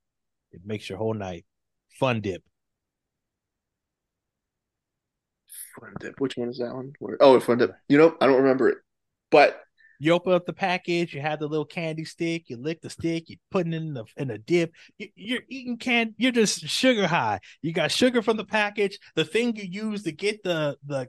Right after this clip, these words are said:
Speaker 1: can-, the candy is also candy. It's delicious.
Speaker 2: I'll, I will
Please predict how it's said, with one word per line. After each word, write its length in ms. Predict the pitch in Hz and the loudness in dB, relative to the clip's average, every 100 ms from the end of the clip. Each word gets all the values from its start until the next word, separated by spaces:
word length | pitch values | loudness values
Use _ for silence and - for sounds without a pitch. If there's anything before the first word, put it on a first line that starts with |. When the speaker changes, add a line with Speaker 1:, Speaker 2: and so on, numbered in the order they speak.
| - | -8
Speaker 1:
can-, 300 | - 214 208 | -2 0 0
the 160 | 160 147 | -2 -4
candy 400 | - 208 214 208 | 0 0 0 0
is 120 | 165 | 0
also 320 | 175 208 214 | 0 -4 -6
candy. 520 | 202 226 214 202 208 - - | -8 -6 -4 -4 -6 -6 -2
It's 160 | 240 - | -2 0
delicious. 760 | 320 311 285 - 143 110 - - - _ _ _ - _ - - _ _ _ _ - _ _ _ _ - | -2 -2 -2 -2 -2 -4 -10 -16 -20 _ _ _ -20 _ -20 -20 _ _ _ _ -20 _ _ _ _ 0
Speaker 2:
I'll, 240 | 123 - _ _ _ _ - | 0 0 _ _ _ _ -8
I 220 | 107 135 139 | 0 4 4
will 580 | 131 120 120 120 104 | 4 4 6 4 0